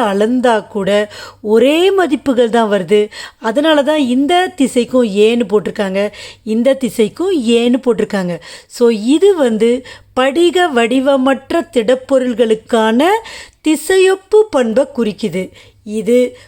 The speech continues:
படிக வடிவமுடைய திடப்பொருள்களோட திசையொப்பு பண்பற்ற தன்மையை குறிக்குது. உங்களுக்கு புரியும் நம்புறேன். Thank you.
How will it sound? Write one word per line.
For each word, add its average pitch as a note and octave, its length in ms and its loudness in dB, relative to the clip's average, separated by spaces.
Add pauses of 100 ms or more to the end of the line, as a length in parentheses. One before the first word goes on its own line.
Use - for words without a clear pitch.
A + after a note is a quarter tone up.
(220)
படிக C#4+ 380 0 (420)
வடிவமுடைய F4 920 2 (480)
திடப்பொருள்களோட A3+ 920 2 (540)
திசையொப்பு D#4 720 0
பண்பற்ற G#3+ 560 0
தன்மையை F#3+ 560 0
குறிக்குது. F#3+ 420 -6 (640)
உங்களுக்கு A3 280 -2
புரியும் D4+ 400 2
நம்புறேன். C4 400 0
Thank G3 280 -4
you. C4+ 140 0